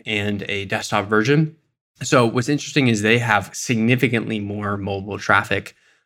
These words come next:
And I can tell because of the number of views that each of these campaigns have gotten. So their mobile campaign, which is just offering a ten percent off for first-time website visitors, they have forty-six thousand eight hundred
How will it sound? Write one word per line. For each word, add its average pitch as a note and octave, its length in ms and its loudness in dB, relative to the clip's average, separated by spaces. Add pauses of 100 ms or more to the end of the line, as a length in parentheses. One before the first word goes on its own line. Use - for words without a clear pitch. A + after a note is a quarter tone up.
(120)
And G#2 100 2
I G#2+ 60 0
can G#2+ 100 -4
tell A2 240 2
because G#2 300 -4
of - 20 -8
the G2 60 -8
number G2 240 -2
of F#2+ 100 -4
views G#2 400 2
that - 160 -6
each G2+ 140 -10
of A2+ 40 -10
these G2+ 140 -6
campaigns G2 480 -4
have - 140 -12
gotten. G#2 300 -2
So G2+ 200 -6
their G2+ 160 -6
mobile B2 400 2
campaign, G#2 680 -6 (260)
which A2+ 180 -4
is G#2 40 -2
just A#2 160 0
offering G#2+ 360 2
a G2+ 40 0
ten G#2+ 240 -2
percent G2+ 300 -2
off G2+ 340 -4 (200)
for G#2 240 -4
first-time G2+ 640 0
website G2 300 -4
visitors, G2 520 -4 (480)
they G#2 100 -6
have G2+ 120 -4
forty-six B2+ 640 2
thousand G2+ 420 2
eight C3 160 4
hundred G#2+ 560 2